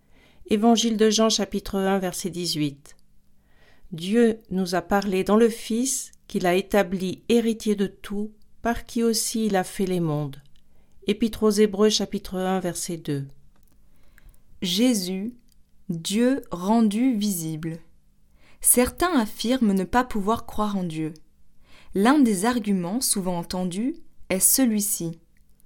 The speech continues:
Speaker 2: Comment croire en un Dieu qui ne peut être vu de nos yeux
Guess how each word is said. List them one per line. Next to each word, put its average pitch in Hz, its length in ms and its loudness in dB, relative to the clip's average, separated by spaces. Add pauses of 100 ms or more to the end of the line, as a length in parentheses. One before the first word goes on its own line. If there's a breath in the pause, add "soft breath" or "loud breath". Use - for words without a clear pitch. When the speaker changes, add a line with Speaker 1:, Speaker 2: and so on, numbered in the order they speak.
(340 soft breath)
Speaker 2:
Comment 269 360 2
croire 254 420 -2
en 196 140 -2
un 185 100 -6
Dieu 196 300 -2
qui - 160 -4
ne 185 100 0
peut 269 300 -2
être 208 320 -6
vu 202 180 -4
de 202 100 0
nos 185 140 -2
yeux 196 380 -6